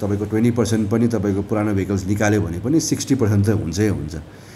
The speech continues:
त्यो सिक्सटी पर्सेन्ट हाल्दाखेरि पनि हाम्रो गान्तोकको गाडी चाहिँ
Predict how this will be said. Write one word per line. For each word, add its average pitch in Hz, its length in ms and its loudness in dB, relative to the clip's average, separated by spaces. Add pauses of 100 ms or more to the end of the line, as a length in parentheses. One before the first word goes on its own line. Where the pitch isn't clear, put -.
(320)
त्यो 165 120 8
सिक्सटी 160 320 4
पर्सेन्ट 117 420 2
हाल्दाखेरि 104 580 4
पनि 117 260 2
हाम्रो 104 380 2
गान्तोकको 117 480 2
गाडी 101 300 4
चाहिँ 135 260 0